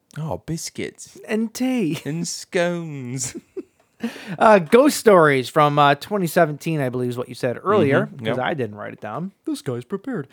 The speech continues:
Speaker 1: Hey.
Speaker 2: Um, directed by Jeremy Dyson and Andy Nyman, uh, who are the original creators of,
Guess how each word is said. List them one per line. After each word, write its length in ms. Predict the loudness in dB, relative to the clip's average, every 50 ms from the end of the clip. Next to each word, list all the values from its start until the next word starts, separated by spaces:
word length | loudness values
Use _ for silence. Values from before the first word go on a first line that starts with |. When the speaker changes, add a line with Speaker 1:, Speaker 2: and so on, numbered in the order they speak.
| -16 -12
Speaker 1:
Hey. 200 | -8 -6 -4 0
Speaker 2:
Um, 440 | 4 6 8 8 6 6 4 -2 -8 -8
directed 340 | -2 0 0 2 2 4 6
by 140 | 6 6
Jeremy 440 | 6 2 0 2 2 2 4 2 0
Dyson 420 | 4 6 6 6 6 4 0 -2 -2
and 100 | -2 -2
Andy 500 | -2 -2 -2 -2 -2 0 0 2 2 0 -2 -4 -8
Nyman, 600 | -8 -4 -2 -2 -2 -2 -2 -4 -6 -10 -10 -10 -6
uh, 220 | -4 -2 -2 -2
who 180 | 0 -2 -2 0
are 260 | 2 4 4 4 4
the 180 | 4 0 0
original 280 | 0 0 -2 -2 -4 -6
creators 580 | -8 -10 -8 -6 -4 -4 -2 -2 -2 -2 -4 -6
of, 540 | -4 0 2 4 4 4 2 2 -2 -6